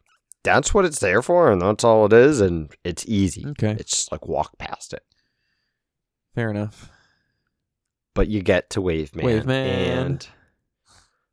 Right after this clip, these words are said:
Speaker 1: Wave Man's a mover. He, he, I, he's not quick man quick, but he's, he's a little bit quicker than what we've dealt with so far.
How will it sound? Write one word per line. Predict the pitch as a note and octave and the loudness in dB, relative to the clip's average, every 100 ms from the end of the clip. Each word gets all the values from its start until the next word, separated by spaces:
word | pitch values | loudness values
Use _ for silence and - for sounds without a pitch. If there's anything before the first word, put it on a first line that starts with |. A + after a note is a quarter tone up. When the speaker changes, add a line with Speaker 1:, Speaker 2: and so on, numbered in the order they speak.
| _ | _
Speaker 1:
Wave | - C#4+ - | -8 -6 -2
Man's | D#4 C4+ C#3+ | 0 2 2
a | |
mover. | G2 G2+ G#2 - - _ - _ | 4 4 4 2 -8 _ -20 _
He, | - A#2+ - | -8 -8 -4
he, | A#2+ D#3 E3 - | -2 -2 -4 -6
I, | G#2+ | -4
he's | C3 C#3 D3+ | -2 0 0
not | F3+ F3+ F3+ F3 - _ _ _ _ _ _ - | 0 2 0 -2 -12 _ _ _ _ _ _ -2
quick | - G3+ - - | 4 4 2 -4
man | A3 G#3+ A3 A3 | 4 6 6 2
quick, | G#3+ - A#3+ - F#3+ | 0 0 0 -4 -4
but | - D3 | 0 0
he's, | B3+ D#4 - | -2 -4 -8
he's | C#3 G#3 - | -8 -6 -2
a | D#4 | -2
little | C#4+ C#4 | -2 -4
bit | B3 A#3+ | -4 -6
quicker | - G#3 - G#2 F#2 - | -2 -2 0 -2 -2 -4
than | A#2 A2 G#2+ - | 0 0 -2 0
what | A#2 G#2+ | 2 2
we've | A#2 - | 0 2
dealt | G2+ D#2 | 2 2
with | F2 - | -4 -10
so | - F#2+ E2 | -8 -6 -6
far. | D#2+ D2+ | -8 -10